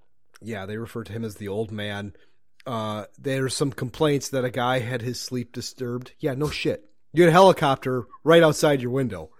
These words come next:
That would disturb me also. And he asks, "Hey, why were you hovering in Encino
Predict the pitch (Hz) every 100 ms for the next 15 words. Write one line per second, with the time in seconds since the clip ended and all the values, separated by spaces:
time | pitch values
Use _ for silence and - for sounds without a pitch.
0 | _ 139 143 131 131 - 131 113 120 110
1 | 104 101 95 - - - - - - -
2 | 185 170 202 196 170 147 - - - 311
3 | 254 180 165 277 359 320 226 143 160 151
4 | 135 117 113 131 135 123 - 175 143 104